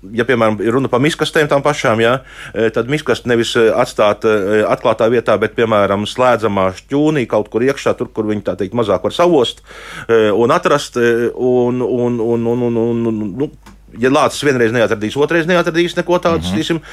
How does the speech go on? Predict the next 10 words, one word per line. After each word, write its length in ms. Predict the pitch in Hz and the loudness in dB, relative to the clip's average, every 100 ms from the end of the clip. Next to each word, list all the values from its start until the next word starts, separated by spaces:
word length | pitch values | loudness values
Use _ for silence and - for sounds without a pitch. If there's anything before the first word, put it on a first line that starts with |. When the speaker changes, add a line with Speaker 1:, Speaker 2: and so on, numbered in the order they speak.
| - 151 | -14 -6
Speaker 1:
nu, 60 | |
tad 160 | 156 151 | -2 -2
viņš, 260 | 160 - | -4 -2
e, 240 | 165 156 165 | 0 2 0
dosies 340 | 170 170 170 | -2 -2 -2
kaut 140 | 165 170 | 0 -2
kur 100 | 175 | -2
citur. 340 | 208 104 85 - - | -4 -2 -6 -10 -12
Speaker 2:
Labi, 360 | 87 78 69 127 | -2 -2 2 2
jā. 160 | 98 | 2